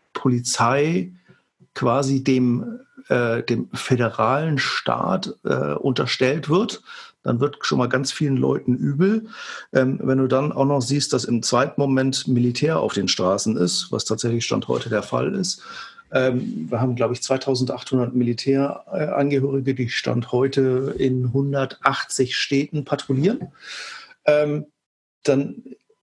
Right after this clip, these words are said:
ist das in der, in der Generation, äh, unserer Eltern, also meiner Eltern,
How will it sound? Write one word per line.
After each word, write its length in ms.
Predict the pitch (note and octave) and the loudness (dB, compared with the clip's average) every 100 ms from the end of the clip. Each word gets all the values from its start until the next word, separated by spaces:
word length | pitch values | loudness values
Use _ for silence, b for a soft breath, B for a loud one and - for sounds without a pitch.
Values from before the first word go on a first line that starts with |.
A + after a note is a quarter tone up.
| _ - | _ 0
ist 240 | D#3+ - | 0 2
das 460 | E3+ E3 - F#3 - - | 2 2 -2 -6 -14 -2
in 240 | D3 D#3+ | 0 2
der, 220 | D#3+ C3+ A#2+ | 2 -2 0
in 160 | C#3 | 2
der 120 | C#3 | 2
Generation, 920 | C3+ C3+ C3 B2+ - D#3 E3 F3 - - | 4 2 2 0 0 0 0 -2 -6 -10
äh, 120 | - | -8
unserer 540 | - C#3+ C3+ A#2+ A#2 - | -4 0 2 2 2 2
Eltern, 360 | F3 D3 G#2 | 2 2 0
also 160 | G2 G#2 | 2 2
meiner 280 | A#2 E3 C#3 | 4 4 4
Eltern, 480 | G#2 F#2 F2+ E2+ | 2 2 0 -2